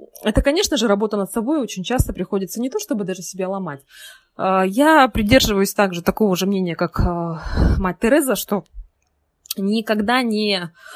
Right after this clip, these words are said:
а, я не помню суть этой истории, я только помню ее фразу, что для того, чтобы установить мир, а, на планете, а, не надо писать лозунги в газетах и везде, что мы боремся за мир.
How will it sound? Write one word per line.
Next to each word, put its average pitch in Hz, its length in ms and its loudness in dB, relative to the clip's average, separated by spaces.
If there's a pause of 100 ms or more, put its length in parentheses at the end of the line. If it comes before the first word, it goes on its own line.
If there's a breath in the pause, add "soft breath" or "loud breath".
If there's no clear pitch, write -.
(420 loud breath)
а, 160 560 -6 (1200)
я 202 160 -2
не 220 120 -2
помню 208 420 -4 (240)
суть - 280 -4
этой 185 200 -6
истории, 269 340 -4
я 185 80 -6
только 170 240 -10
помню 214 320 -6
ее 180 100 -6
фразу, 165 480 -8 (640 soft breath)
что - 500 -6
для 208 120 -2
того, 247 240 0
чтобы 208 240 -6
установить 214 440 -2
мир, 339 260 2 (200)
а, - 200 -10
на 175 120 -8
планете, 175 640 -6 (560)
а, - 580 -14 (220)
не 247 140 0
надо 226 680 -2
писать 220 360 4
лозунги 240 600 0
в 151 60 -8
газетах 214 480 0
и 175 60 0
везде, 180 360 -2
что - 200 -8
мы 220 140 -4
боремся 190 460 -2
за 190 160 -2
мир. 160 280 -6